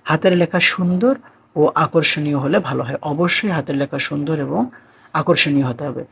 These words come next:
কেননা তোমরা সবাই জানো যে সুন্দরকে সবাই পছন্দ করে। এরপরে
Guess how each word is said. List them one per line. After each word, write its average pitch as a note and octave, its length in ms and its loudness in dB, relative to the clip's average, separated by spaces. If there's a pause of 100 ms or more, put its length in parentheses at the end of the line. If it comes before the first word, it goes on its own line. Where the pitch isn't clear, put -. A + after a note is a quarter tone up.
(300)
কেননা G3 260 6
তোমরা F3+ 240 -2
সবাই D#3 340 4
জানো C#3 280 0 (440)
যে C#3 140 0
সুন্দরকে D3 680 2 (300)
সবাই D#3 500 6
পছন্দ C3+ 400 -2
করে। - 260 -6 (640)
এরপরে D#3+ 460 2